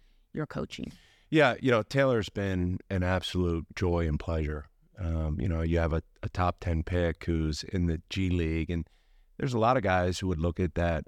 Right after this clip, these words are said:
Speaker 2: as, uh, a disappointment instead of an opportunity. And Taylor's looked at it as an opportunity to grow and get better. And he's grown in, uh, a multitude of ways.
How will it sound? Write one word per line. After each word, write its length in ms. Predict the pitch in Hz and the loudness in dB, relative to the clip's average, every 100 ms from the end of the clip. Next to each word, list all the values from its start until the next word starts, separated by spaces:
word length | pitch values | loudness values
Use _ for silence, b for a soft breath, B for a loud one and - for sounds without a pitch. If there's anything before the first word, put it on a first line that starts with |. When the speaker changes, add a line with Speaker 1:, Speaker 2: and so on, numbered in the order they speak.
| - | -4
Speaker 2:
as, 640 | 90 85 85 82 - - - | -2 0 -2 -4 -6 -10 -8
uh, 360 | 87 85 82 76 - | -4 -2 -2 -4 -4
a 80 | |
disappointment 760 | 90 95 - - 95 101 - 85 | -2 -2 -2 -2 0 0 0 -2
instead 400 | 82 82 - 87 | -2 -4 -2 -2
of 120 | 80 | 0
an 100 | 80 | 0
opportunity. 800 | 80 82 78 90 90 85 80 78 _ _ - - - - | 0 -2 -6 -4 -2 -2 -4 -6 _ _ -20 -20 -20 -14
And 320 | 101 90 87 - | -8 -6 -6 -4
Taylor's 460 | 113 101 98 92 | 2 2 2 0
looked 220 | 95 87 90 | -4 -2 -2
at 160 | 85 | 0
it 40 | 85 | -2
as 140 | 82 | -2
an 100 | 85 | -2
opportunity 560 | 80 80 - 87 82 80 | -2 -4 -6 -2 0 0
to 80 | |
grow 380 | - 85 80 80 | -2 -2 -2 -2
and 120 | 78 | -2
get 200 | 80 76 | -2 -4
better. 380 | 80 80 80 73 - _ _ _ | -4 -2 -2 -4 -10 _ _ _
And 140 | 101 | 0
he's 160 | 98 82 | 0 0
grown 360 | 104 92 92 90 | 2 4 4 4
in, 340 | 85 90 92 - | 2 0 -4 -6
uh, 240 | 87 82 | -4 -4
a 80 | - | -2
multitude 640 | 85 85 87 82 - 90 78 | 0 0 0 -4 -2 -2 -2
of 100 | 71 | 0
ways. 600 | 82 82 82 76 73 | 0 2 2 0 -2